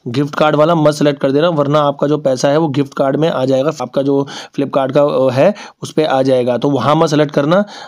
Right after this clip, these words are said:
आपको ये ओरिजिनल पेमेंट मोड वाले पर ही सिलेक्ट करना है, ठीक है। तो अभी इस पे मैं सिलेक्ट कर रहा हूँ। देखो वैसे मैं गिफ्ट कार्ड वाले पे सिलेक्ट कर रहा हूँ वॉलेट पे, पर आपको इसमें करना है ओरिजिनल पेमेंट वाले पे। फिर आपने कंटिन्यू जो नीचे दिख रहा है, ये कंटिन्यू वाला जो है यहाँ पर देख रहे हो ना,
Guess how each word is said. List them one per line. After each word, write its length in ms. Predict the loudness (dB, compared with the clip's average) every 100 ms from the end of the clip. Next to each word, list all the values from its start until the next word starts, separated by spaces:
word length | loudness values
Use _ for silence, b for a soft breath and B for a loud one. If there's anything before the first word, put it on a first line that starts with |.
| -4
आपको 300 | -2 0 2
ये 200 | 4 2
ओरिजिनल 500 | 2 2 2 2 2 2 0 -2
पेमेंट 320 | -4 0 0 0
मोड 260 | 2 2
वाले 200 | 4 2
पर 120 | 2 0
ही 80 | 0
सिलेक्ट 280 | 0 -2
करना 240 | -2 -4 -4
है, 200 | -4 -8 b b -8
ठीक 180 | -2
है। 100 | -2 -2 b b b _
तो 580 | -2 0 2 0 -2 -4
अभी 160 | 0 0
इस 80 | 0
पे 140 | 0
मैं 180 | 0 0
सिलेक्ट 280 | 0 -2 -2
कर 120 | -2
रहा 120 | 0
हूँ। 80 | 0
देखो 260 | 0 2 2
वैसे 220 | 2 2
मैं 120 | 0
गिफ्ट 200 | 0 -4 -2
कार्ड 180 | 0
वाले 160 | 2 2
पे 100 | 0
सिलेक्ट 260 | 2 0 0
कर 140 | 0
रहा 120 | 0
हूँ 120 | 0 -4 b _
वॉलेट 320 | -2 0 0 0
पे, 140 | -2 B B B _
पर 100 | -2
आपको 280 | 0 0 0
इसमें 200 | 0 0
करना 240 | 0 0 0
है 100 | 0
ओरिजिनल 400 | 2 2 2 0
पेमेंट 340 | -2 -2 -2
वाले 220 | 0 0
पे। 140 | -2 -2
फिर 140 | 0
आपने 220 | 2 2
कंटिन्यू 460 | 0 0 2 0 2
जो 100 | 2
नीचे 260 | 0 0 0
दिख 160 | 2
रहा 160 | 0 0
है, 120 | 0
ये 480 | -2 -10 -20 _ -6
कंटिन्यू 520 | -2 -2 0 0 2
वाला 220 | 2 2
जो 180 | 2 2
है 120 | 2
यहाँ 160 | 2 0
पर 120 | 0
देख 160 | 0 0
रहे 80 |
हो 60 | 0
ना, 160 | 0